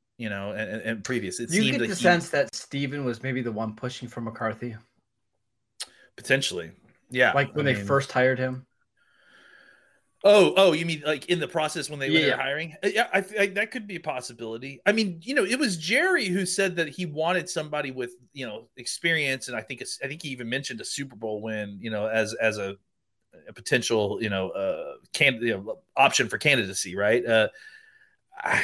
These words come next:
Speaker 1: you know, I don't know. It's, it's, sometimes it's difficult to kind of parse, you know, the, uh, the Steve-, the Steven versus Jerry stuff because, you
Speaker 2: Yep.
Speaker 1: know, they kind of cross over and they try to unify the message a little bit. But I wouldn't be surprised. I mean, I, look,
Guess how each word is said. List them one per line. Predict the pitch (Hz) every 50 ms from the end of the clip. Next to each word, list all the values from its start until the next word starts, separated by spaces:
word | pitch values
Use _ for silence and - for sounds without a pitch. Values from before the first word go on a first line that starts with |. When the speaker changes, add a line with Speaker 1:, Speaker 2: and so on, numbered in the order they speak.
| - -
Speaker 1:
you | 185 175
know, | 165 156 151 143 - -
I | 170 185
don't | 160 131 123
know. | 120 110 110 113
It's, | 123 151 147 -
it's, | - 180 180 180 - 208 165 -
sometimes | 220 208 214 214 208 180
it's | 180 143 120 120
difficult | 139 156 147 - 147 - 147 135 -
to | -
kind | - - 151 139
of | 120 -
parse, | - - - - 131 127 - - - - - _ _ _
you | - 135 120
know, | 117 117 113 110 107 107 104
the, | - - 113 117 113 110 107 107 104 104 104 107 107 104 101 101 98 98 95 95
uh, | 98 _ _ _ _ - - - - _ _ _ _ _
the | - 127 120
Steve-, | - - - - - 131 127 139 131 135 -
the | 135 123
Steven | - - 139 131 123 123 113
versus | 110 113 107 117 107 107
Jerry | 113 110 107 98 92
stuff | 90 - - 101 95 95 - -
because, | 120 - - 113 110 101 123 113
you | 113
Speaker 2:
Yep. | 110
Speaker 1:
know, | 101
they | 107
kind | - - 117 107
of | - _
cross | - - 110 104 101 98 - -
over | 107 107 101 104
and | 101 101
they | 107 98
try | - - 113 107
to | 104 101
unify | 98 101 107 101 - - 98 95
the | 92
message | 92 98 95 92 - 98 90 -
a | 90
little | 92 92 90 -
bit. | 101 98 92 90 _
But | - 101 98 92 _ _ _ _ _ _ _ _ _ -
I | 139 160
wouldn't | 180 185 196 180 160 143
be | 147 147
surprised. | - - 127 - - 135 131 127 123 123 -
I | 180
mean, | 180 180 180 180 -
I, | - - _ -
look, | 185 170 156 120 -